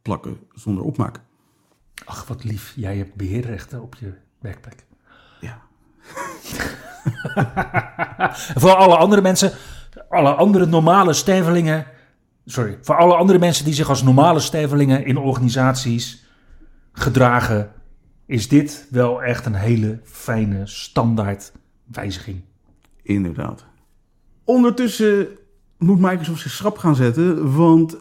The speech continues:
Speaker 1: het lijkt erop dat de Europese Commissie toch een antitrustklacht aan het voorbereiden is ten aanzien van de Teams-integratie in Microsoft driehonderdvijfenzestig. Volgens de Financial Times is de Europese Commissie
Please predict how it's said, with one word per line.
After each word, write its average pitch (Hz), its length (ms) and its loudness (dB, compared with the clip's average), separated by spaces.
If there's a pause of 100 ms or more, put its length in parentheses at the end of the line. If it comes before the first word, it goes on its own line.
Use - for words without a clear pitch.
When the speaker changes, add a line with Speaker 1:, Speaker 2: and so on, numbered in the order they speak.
Speaker 1:
het - 300 -4
lijkt 185 280 -2
erop 156 480 -6
dat 135 140 -4
de 151 60 -2
Europese 147 520 -4
Commissie 156 560 -4 (120)
toch - 400 -4 (140)
een 160 220 0
antitrustklacht 165 1200 -6 (200)
aan 147 120 -6
het 123 140 -6
voorbereiden 120 560 0
is 113 220 -6
ten 107 160 -2
aanzien 110 460 -4
van 110 200 -2
de 101 120 -6 (160)
Teams-integratie 123 1200 -2
in 123 200 -2
Microsoft 107 340 -2
driehonderdvijfenzestig. 92 760 -6 (640)
Volgens 156 280 2
de 160 60 2
Financial 180 340 0
Times 208 600 -4 (1000)
is 165 320 -2
de 160 100 2
Europese 160 440 0
Commissie 151 680 -2